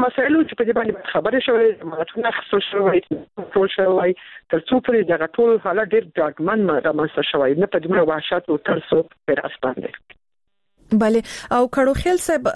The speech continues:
Speaker 2: خلکو تاسو ته رایه درکړې ده، دوی پر تاسو باندې باور کړی دی چې، اه، د دوی په استازیتوب به د دوی حق، د حقونو دفاع کوئ، اه، قوانینو په جوړولو کې به برخه اخلئ. اه، اوس چې داسې، اه، م،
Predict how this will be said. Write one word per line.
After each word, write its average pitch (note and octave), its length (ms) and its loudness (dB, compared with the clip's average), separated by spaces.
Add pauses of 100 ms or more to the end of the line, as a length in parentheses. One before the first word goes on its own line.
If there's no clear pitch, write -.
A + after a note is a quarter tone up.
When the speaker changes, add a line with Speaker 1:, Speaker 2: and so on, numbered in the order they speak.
(120)
Speaker 2:
خلکو E4+ 260 0
تاسو D4+ 340 0
ته A#3+ 80 0
رایه A#3+ 220 2
درکړې G#3+ 500 0
ده، G#3 40 0
دوی A3+ 200 2
پر - 160 -10 (100)
تاسو B3+ 240 -2
باندې G#3+ 340 2
باور F#3+ 340 2
کړی G3 240 0
دی G3 80 2
چې، - 160 -4 (520)
اه، G#3+ 120 4
د G3 220 0
دوی C#4+ 120 2
په - 180 -4
استازیتوب A3+ 680 0
به C4 100 2
د A3+ 180 2
دوی B3+ 120 2
حق، A#3+ 200 -2 (120)
د G3+ 100 2
حقونو C4+ 340 2
دفاع A3+ 460 0
کوئ، A3+ 260 2
اه، - 580 -4 (120)
قوانینو B3 540 2 (100)
په A#3+ 160 -2
جوړولو A3 480 2
کې A#3+ 140 -6
به G3 120 2
برخه G#3+ 340 -2
اخلئ. G3+ 320 0
اه، - 1200 -2
اوس E4 380 0
چې D#4 400 0
داسې، C4+ 460 0 (300)
اه، F#3+ 360 2
م، G3 140 2